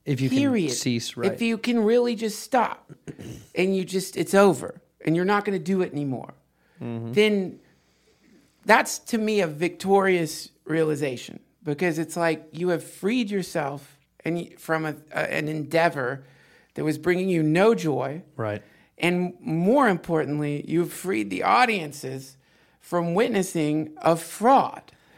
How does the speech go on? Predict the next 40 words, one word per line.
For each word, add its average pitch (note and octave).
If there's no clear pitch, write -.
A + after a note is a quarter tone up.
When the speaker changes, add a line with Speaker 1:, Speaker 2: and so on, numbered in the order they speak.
Speaker 2:
And, G3
and, F#3
and, F#3
and F3+
these A#3+
are, G3
and F3+
all D4
more, B3
really F#4+
more G#3+
importantly, G#3
you G#3+
freed A#3
up -
stage A#3+
time G3
for G#3+
people G#3
who G#3+
are G#3
spending G3+
the G#3
night E3
in F3
front E3
of G3
fucking F3+
clubs F#3+
'cause F#3
they F#3+
love E3+
it F#3
that F3
much. A3+
Speaker 1:
Right. B2
Speaker 2:
These B3+
are A#3+
all F#3+
really G3+